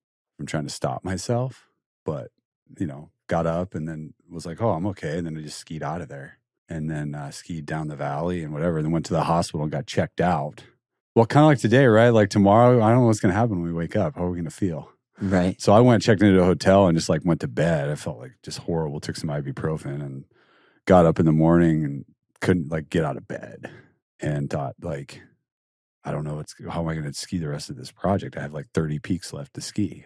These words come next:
Speaker 1: Like, what?
Speaker 2: Yeah.
Speaker 1: This was March, right? I tried to ski some in January, February, March,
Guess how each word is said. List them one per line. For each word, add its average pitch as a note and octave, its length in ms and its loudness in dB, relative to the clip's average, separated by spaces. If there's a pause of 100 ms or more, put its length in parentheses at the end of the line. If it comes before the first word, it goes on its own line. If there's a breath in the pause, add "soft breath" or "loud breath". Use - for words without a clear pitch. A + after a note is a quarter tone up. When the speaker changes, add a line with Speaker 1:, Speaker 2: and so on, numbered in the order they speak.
Speaker 1:
Like, C#2 240 -16
what? G2+ 120 -6
Speaker 2:
Yeah. F2+ 300 -6
Speaker 1:
This A#2 140 -4
was G2 140 2
March, F2 400 0
right? D#2+ 200 -2
I E2 100 0
tried G#2+ 260 4
to F#2+ 60 0
ski - 200 2
some G#2+ 340 6
in F2+ 160 4
January, F2 400 4
February, E2+ 460 4
March, F2 380 2